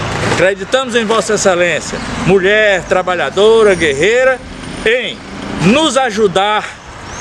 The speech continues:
a poder fazer vídeos lindos, maravilhosos e com muita alegria. E na oportunidade,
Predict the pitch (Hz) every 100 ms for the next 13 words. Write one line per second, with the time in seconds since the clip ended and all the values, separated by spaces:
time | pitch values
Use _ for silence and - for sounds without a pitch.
0 | - - - - - - - - - -
1 | - - - 175 - 220 160 185 190 160
2 | - - - 165 160 143 185 147 151 185
3 | 151 117 98 - - - - 170 294 294
4 | 247 226 185 190 190 185 170 165 196 202
5 | 185 185 - - 160 160 170 202 180 180
6 | 147 117 220 269 269 247 247 196 202 226
7 | 196 147 147 175 202 185